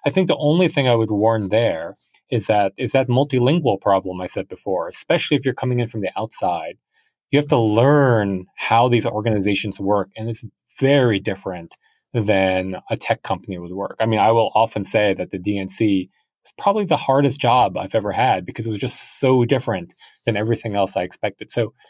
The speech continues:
there's lots of opportunities to be mentors, to be advisors, but you just need to come at it at the perspective of, like, these are really the experts. Your job is to advise them, not tell them what to do because you've not thrown yourself in the ring with them. Um, but I think those opportunities do exist.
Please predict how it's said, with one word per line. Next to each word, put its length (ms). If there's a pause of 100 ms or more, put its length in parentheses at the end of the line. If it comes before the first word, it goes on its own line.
(260)
there's 160
lots 340
of 80
opportunities 560
to 40
be 100
mentors, 720
to 80
be 140
advisors, 920
but 80
you 80
just 160
need 120
to 60
come 300
at 160
it 40
at 120
the 80
perspective 560
of, 140
like, 200 (320)
these 300
are 140
really 240
the 200
experts. 480
Your 120
job 280
is 100
to 60
advise 500
them, 140
not 220
tell 220
them 160
what 160
to 80
do 320
because 240
you've 140
not 240 (200)
thrown 260
yourself 400
in 100
the 100
ring 240
with 160
them. 100 (500)
Um, 120
but 100
I 40
think 200
those 160
opportunities 640
do 160
exist. 400